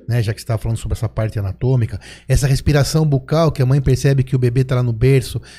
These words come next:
com a boca aberta, respirando pela boca,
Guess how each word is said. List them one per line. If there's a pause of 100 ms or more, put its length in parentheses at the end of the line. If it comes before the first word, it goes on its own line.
(120)
com
a
boca
aberta, (260)
respirando
pela
boca,